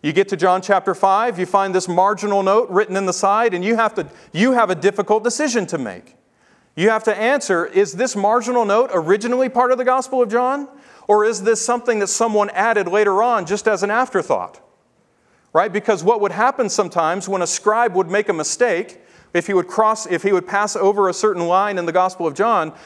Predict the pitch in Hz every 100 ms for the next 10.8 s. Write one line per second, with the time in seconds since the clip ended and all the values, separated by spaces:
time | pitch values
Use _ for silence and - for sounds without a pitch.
0 | - - 208 190 160 180 247 262 214 214
1 | 196 202 196 180 254 220 185 180 165 180
2 | 254 208 175 180 190 180 170 190 269 220
3 | - - - 160 185 190 196 196 190 226
4 | 208 247 262 208 208 175 254 311 - 170
5 | 180 - 202 208 220 202 - - 196 226
6 | 269 156 95 - _ _ _ _ - -
7 | 202 185 208 180 226 240 214 214 208 196
8 | 196 185 190 180 180 269 - 180 175 262
9 | - 240 190 202 170 175 165 156 185 170
10 | 151 185 175 160 147 151 170